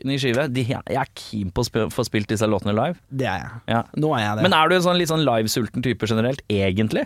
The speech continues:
Speaker 2: Ja, jeg er gl-, jeg er glad i å spille live.
Speaker 1: Ja.
Speaker 2: Er det.
Speaker 1: Men hvordan føler du, jeg føler jo for eksempel med beaten at her er vi på en slags femti prosent innsats, eh, nivå. Fordi det er ikke, det er ikke, s-,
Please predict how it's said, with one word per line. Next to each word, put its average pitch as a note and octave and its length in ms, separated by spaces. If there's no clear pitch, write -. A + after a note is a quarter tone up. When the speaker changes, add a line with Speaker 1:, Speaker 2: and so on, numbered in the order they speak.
Speaker 2:
Ja, A#2 160
jeg C3 140
er - 20
gl-, C3+ 80
jeg - 60
er D3+ 100
glad A#2 160
i B2 60
å - 20
spille A2+ 240
live. - 160
Speaker 1:
Ja. B2+ 180
Speaker 2:
Er A#2+ 160
det. - 60
Speaker 1:
Men A#3+ 240
hvordan A3+ 320
føler E3+ 300
du, - 100
jeg G3+ 240
føler E3+ 240
jo D#3+ 80
for F3+ 80
eksempel E3 240
med F3+ 140
beaten F#3+ 480
at E3+ 240
her D#3 240
er B2 160
vi B2 80
på D#3 140
en D3+ 80
slags C#3+ 340
femti A2 760
prosent B2 640
innsats, G#2 760
eh, A2 640
nivå. A2+ 380
Fordi E3+ 160
det D#3 80
er C3+ 80
ikke, G3 220
det D#3+ 80
er D3 140
ikke, F3+ 160
s-, - 160